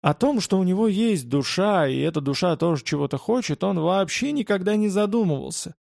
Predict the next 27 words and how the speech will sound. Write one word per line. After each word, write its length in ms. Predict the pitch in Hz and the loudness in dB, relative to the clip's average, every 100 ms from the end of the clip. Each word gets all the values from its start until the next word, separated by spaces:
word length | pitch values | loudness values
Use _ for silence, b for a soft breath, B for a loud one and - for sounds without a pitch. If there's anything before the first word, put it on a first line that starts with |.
| _ _ _ | _ _ _
Но 140 | 151 156 | 2 2
сейчас 460 | 147 131 165 160 | 0 2 2 2
вдруг 280 | 131 143 139 | 0 -2 0
почувствовал 640 | 143 139 160 151 151 147 | -2 0 -2 -2 -2 -2
смутное 460 | 135 151 156 151 151 | 0 -2 -2 0 -2
беспокойство. 840 | 139 - 147 - 180 135 - - - _ _ _ _ _ | -2 -2 -2 2 2 0 -6 -12 -16 _ _ _ _ _
А 100 | 135 | -2
что, 160 | 131 156 | 0 2
если 260 | 190 170 | 2 2
она 220 | 156 156 147 | 0 0 0
и 20 | |
вправду 460 | - 165 151 123 | -2 0 0 0
есть 320 | 139 143 131 127 | 0 0 -2 -4
где-то 360 | 131 135 127 | -2 -2 -2
там, 360 | 117 143 135 127 | -2 0 0 -4
в 120 | 123 | -4
глубине 440 | 127 143 147 151 | -2 0 0 0
его 180 | 143 139 | 0 -2
существа? 640 | 131 127 156 - 131 - - _ _ _ _ _ | -4 -4 -4 -4 -8 -10 -14 _ _ _ _ _
Вдруг 320 | 139 151 247 220 | -2 0 2 2
он 120 | 175 | 2
действительно 560 | 151 - 214 151 135 | 0 -2 -2 0 0
упускает 480 | 131 135 - 208 202 | -2 -4 -4 -2 -2
что-то 380 | - - 139 139 | -2 -2 -2 -2
важное? 560 | 123 180 143 127 - - _ _ _ _ _ _ _ _ _ _ _ _ | 0 0 0 -4 -12 -16 _ _ _ _ _ _ _ _ _ _ _ _
"В 100 | 156 | 0
итоге 560 | 208 202 220 202 240 240 | 4 6 4 2 0 0